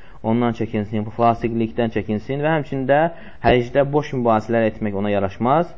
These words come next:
Hər hansı bir xeyir iş-, əməl işləsəniz, onu Allah Teala bilir və siz azuqə göt-, götürün. Yəni, Allah Teala buyurur ki, azuqə götürün. Yəni, həccə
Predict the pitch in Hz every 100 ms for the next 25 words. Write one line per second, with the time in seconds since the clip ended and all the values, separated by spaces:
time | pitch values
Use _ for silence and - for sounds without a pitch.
0 | - - - - - 165 175 156 160 151
1 | 139 139 156 151 - 120 127 139 123 -
2 | 123 120 117 110 107 120 113 120 117 117
3 | 110 104 110 139 175 - - - - -
4 | - 123 131 - 180 175 - 131 131 147
5 | 160 147 123 143 135 117 120 98 87 101
6 | 107 117 127 120 113 110 113 139 135 -
7 | 101 104 104 107 123 123 101 - 107 92
8 | 90 - - - - - - 95 113 110
9 | 139